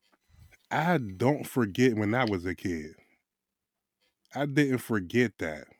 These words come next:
I was a pretty good kid growing up,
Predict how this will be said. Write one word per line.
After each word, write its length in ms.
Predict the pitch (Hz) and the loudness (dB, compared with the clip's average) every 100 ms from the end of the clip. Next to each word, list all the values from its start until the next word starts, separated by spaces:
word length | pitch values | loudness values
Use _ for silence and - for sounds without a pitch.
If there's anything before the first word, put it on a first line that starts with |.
| _ - - _ _ _ _ _ _ | _ -20 -20 _ _ _ _ _ _
I 100 | 131 | 2
was 200 | 175 151 | 4 6
a 80 | 127 | 2
pretty 340 | - 131 113 | 2 0 2
good 280 | 95 104 95 | 0 -2 -2
kid 380 | - 101 98 90 _ _ _ _ _ _ _ _ | -2 -2 -2 -4 _ _ _ _ _ _ _ _
growing 420 | 92 95 95 87 87 | -6 -2 -2 -2 -6
up, 180 | 87 | -8